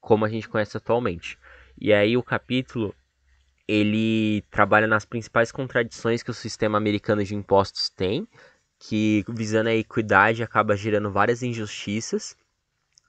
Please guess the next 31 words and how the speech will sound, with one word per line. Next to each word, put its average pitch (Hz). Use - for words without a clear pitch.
ao 104
mesmo 110
tempo 113
que -
os 110
mais 113
ricos, 120
que 107
são 107
as 107
pessoas 107
que -
têm 107
dinheiro 101
pra 98
pagar 95
os 98
especialistas 101
em 98
imposto 101
federal, 101
conseguem 107
se -
evadir 110
de 104
pagar 104
o 101
que -
seria 107
devido. 104
É, 98